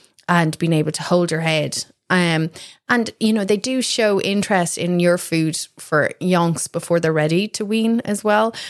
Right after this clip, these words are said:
And they put everything in their mouth, you know, not just food. So again, <laughs> that's not a sign, because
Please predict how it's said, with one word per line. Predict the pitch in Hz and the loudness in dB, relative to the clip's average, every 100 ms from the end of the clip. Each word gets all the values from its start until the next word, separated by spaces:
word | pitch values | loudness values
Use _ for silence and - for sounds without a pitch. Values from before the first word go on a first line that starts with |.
| - | -6
And | - 196 | 0 0
they | 208 | 0
put | - 233 | 0 0
everything | 185 240 262 185 | 2 2 2 2
in | 165 | 0
their | 160 | 0
mouth, | 160 160 165 - | 0 0 -2 -4
you | 180 | -2
know, | 175 160 160 | 0 0 0
not | 170 208 139 | 0 -2 0
just | - 170 - | 0 0 -2
food. | - 147 139 | -2 0 0
So | - 185 | -4 -2
again, | 170 175 185 185 | 0 0 0 0
<laughs> | 175 | -2
that's | 220 - | -4 -2
not | 190 170 | 0 2
a | 180 | 2
sign, | - 160 160 156 | 0 -2 0 0
because | 160 170 156 | 0 -2 -2